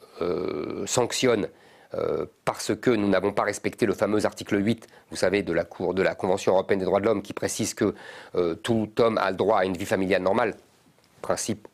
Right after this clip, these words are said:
ô combien vénérable, euh, mais qui nous oblige à accueillir, euh,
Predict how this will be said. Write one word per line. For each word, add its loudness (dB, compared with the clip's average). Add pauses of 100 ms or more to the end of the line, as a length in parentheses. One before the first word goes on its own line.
ô 4
combien 0
vénérable, 0 (400)
euh, 6
mais 2
qui -6
nous 2
oblige 2 (300)
à 0
accueillir, 2 (320)
euh, 0